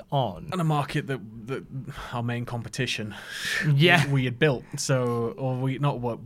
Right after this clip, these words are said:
Speaker 2: we had built, that we'd had a hand in building.
Speaker 1: Mm.
Speaker 2: So, like, like, it's sort of, yeah, it was, it was, I think we just believed that, like, people liked watching us as a unit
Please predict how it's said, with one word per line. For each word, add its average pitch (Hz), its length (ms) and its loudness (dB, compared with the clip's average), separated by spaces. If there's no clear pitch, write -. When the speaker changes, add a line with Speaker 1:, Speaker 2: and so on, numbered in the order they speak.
Speaker 2:
we 120 140 -4
had 104 120 -8
built, 110 200 -4
that 123 80 -4
we'd 123 200 -4
had 117 140 -4
a - 20 -8
hand 113 260 -6
in 107 120 -6
building. 101 480 -6
Speaker 1:
Mm. 107 360 -4
Speaker 2:
So, 117 180 0
like, 117 480 -4
like, 127 480 -4
it's 135 160 -6
sort 123 240 -2
of, - 380 -8
yeah, 147 300 6
it 151 100 2
was, 151 220 2
it 160 100 -4
was, 151 400 2
I - 80 0
think 190 260 4
we 180 140 4
just 165 220 -2
believed 147 480 2
that, 120 320 -6
like, 127 280 -6
people 160 360 2
liked 131 520 0
watching 131 400 -2
us - 440 -6
as 123 180 0
a 123 80 -2
unit 139 480 0